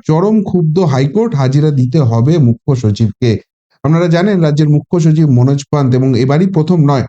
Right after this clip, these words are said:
একাধিক, একাধিকবার তাকে কিন্তু এর আগে আদালত এইভাবে ডেকে পাঠিয়েছে এবং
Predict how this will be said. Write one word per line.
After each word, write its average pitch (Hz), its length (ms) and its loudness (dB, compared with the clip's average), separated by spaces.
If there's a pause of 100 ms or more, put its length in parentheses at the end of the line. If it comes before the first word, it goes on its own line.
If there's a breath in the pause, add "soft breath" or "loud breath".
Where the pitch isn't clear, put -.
(360)
একাধিক, 190 500 0
একাধিকবার 160 720 0
তাকে 139 180 0 (100)
কিন্তু 139 380 0
এর 127 280 -2
আগে 139 320 0 (320 loud breath)
আদালত 139 420 -2
এইভাবে 127 320 2
ডেকে 120 280 0
পাঠিয়েছে 131 600 0
এবং 147 380 0